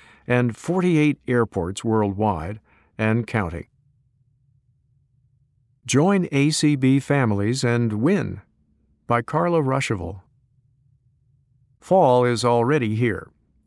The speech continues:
The nights are getting cooler, and the leaves are changing color. The annual A C B Families Membership Drive is underway.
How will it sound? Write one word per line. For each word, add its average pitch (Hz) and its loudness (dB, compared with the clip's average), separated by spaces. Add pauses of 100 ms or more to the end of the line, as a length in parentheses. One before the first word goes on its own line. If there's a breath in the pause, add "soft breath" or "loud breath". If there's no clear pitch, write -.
The 113 0
nights 120 0
are 147 2
getting 147 2
cooler, 120 0 (220)
and 101 -4
the 98 -4
leaves 117 -2
are 123 2
changing 110 -2
color. 98 -6 (880 loud breath)
The 139 4
annual 147 2
A 123 0
C 147 0
B 135 2
Families 127 0
Membership 131 -2
Drive 107 -4
is 113 -2
underway. 107 -4